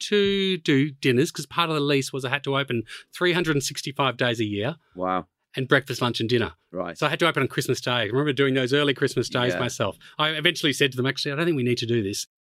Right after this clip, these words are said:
Speaker 1: But, uh, originally, and I had to do dinner, which I had no idea.
Speaker 2: Yeah.
Speaker 1: So that was a lot of learning and making mistakes, but it was a great thing to do because I'd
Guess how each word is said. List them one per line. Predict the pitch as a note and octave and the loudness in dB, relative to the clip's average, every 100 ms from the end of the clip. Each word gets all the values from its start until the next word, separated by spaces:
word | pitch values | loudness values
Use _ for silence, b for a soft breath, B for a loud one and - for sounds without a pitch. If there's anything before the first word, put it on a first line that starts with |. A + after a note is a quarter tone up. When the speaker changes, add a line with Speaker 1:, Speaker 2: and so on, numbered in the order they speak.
| _ | _
Speaker 1:
But, | - D#3 E3 F3+ - | 0 2 2 0 0
uh, | F#3 E3+ D3+ F#3 | 0 0 -2 2
originally, | E3+ F3 F3+ E3 | 2 4 2 2
and | |
I | D3 | 2
had | D#3+ - | -2 -4
to | D#3 | 2
do | D3+ D3+ D3+ - | 4 4 0 -2
dinner, | F3+ F#3 D#3+ | 0 2 2
which | B2 | 0
I | D3+ | -4
had | D#3 | -2
no | E3 E3 E3 D#3 | 0 0 0 0
idea. | D3 A#2+ C#3 G2+ - B B | 0 -2 -2 -2 -6 B B
Speaker 2:
Yeah. | F#2+ F2+ | -6 -4
Speaker 1:
So | F3+ | 2
that | G3+ | 2
was | A3 | 2
a | |
lot | G#3+ G3 G3 | -2 2 2
of | F#3 E3 | 2 0
learning | D#3+ D#3+ E3 D3 | 2 2 2 0
and | B2 | 2
making | C#3+ C#3+ D#3+ | 0 0 0
mistakes, | D3 - D3 C3+ A#2 - - _ | -2 -2 -2 -2 -2 -8 -8 _
but | D#3 D3+ - _ _ _ - | 2 2 -2 _ _ _ -6
it | F#3+ | 0
was | G3 | 2
a | F3+ | 0
great | E3+ F#3+ G3 G#3+ - _ _ _ | -2 0 2 0 -4 _ _ _
thing | F#3 E3 | 0 0
to | - | 2
do | F3+ | 2
because | D3 C3 | 2 2
I'd | D#3+ D3+ | 2 0